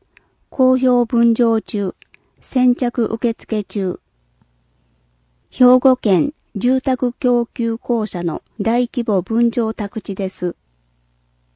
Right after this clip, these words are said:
物件概要。所在地、淡路市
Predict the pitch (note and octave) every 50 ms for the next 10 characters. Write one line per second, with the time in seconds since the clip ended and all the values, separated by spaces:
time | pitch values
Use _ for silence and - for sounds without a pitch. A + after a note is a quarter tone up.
0 | _ _ _ _ _ _ _ _ _ _ _ _ _ _ _ _ _ _ - G#3+
1 | A#3+ B3+ - _ - D4 B3+ B3+ A#3+ A#3 B3 A#3+ A#3 G#3+ G3 E3+ E3+ D3+ C#3+ -
2 | _ _ _ _ _ _ _ - - A3+ A3 B3 A3+ A3 A3 G#3+ - _ - G#3+
3 | G3 - - _ _ - G#3 A3 A#3 B3 B3 A#3+ - B3 B3 - - E3 -